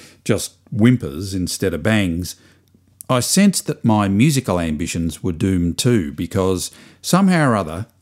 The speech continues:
me and my bandmates were never gonna make it.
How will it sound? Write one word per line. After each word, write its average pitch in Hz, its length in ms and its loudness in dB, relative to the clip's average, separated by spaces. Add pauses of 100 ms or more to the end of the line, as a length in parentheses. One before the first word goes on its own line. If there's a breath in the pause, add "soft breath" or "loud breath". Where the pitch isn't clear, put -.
(200)
me 143 180 4
and 143 100 4
my 117 140 4
bandmates 92 720 0
were 90 320 -2
never 113 220 2
gonna 87 220 -2
make 90 300 0
it. - 200 -14